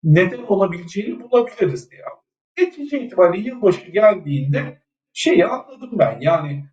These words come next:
Trump, e, düşük faiz istiyor, düşük petrol fiyatı istiyor, düşük bir dolar değeri istiyor. Onun için biri, bir sıfır ikilere gelen paritede de herkes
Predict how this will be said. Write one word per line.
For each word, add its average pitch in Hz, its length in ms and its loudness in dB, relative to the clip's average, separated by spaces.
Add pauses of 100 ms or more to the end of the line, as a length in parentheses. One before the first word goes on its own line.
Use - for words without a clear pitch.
(120)
Trump, 202 400 -4 (440)
e, 180 220 -4
düşük 277 360 -8
faiz 123 420 2
istiyor, 160 420 -6
düşük - 320 -8
petrol 143 440 -2
fiyatı 123 300 -10
istiyor, 165 540 0
düşük - 280 -18 (160)
bir 170 340 2 (460)
dolar 175 480 2
değeri 131 380 -4
istiyor. - 480 -10
Onun - 200 -6
için - 340 -14 (400)
biri, 240 340 -12 (200)
bir 208 120 -4
sıfır 208 360 -4
ikilere 190 440 2
gelen - 320 -8
paritede 185 520 0
de 226 80 6
herkes 208 520 0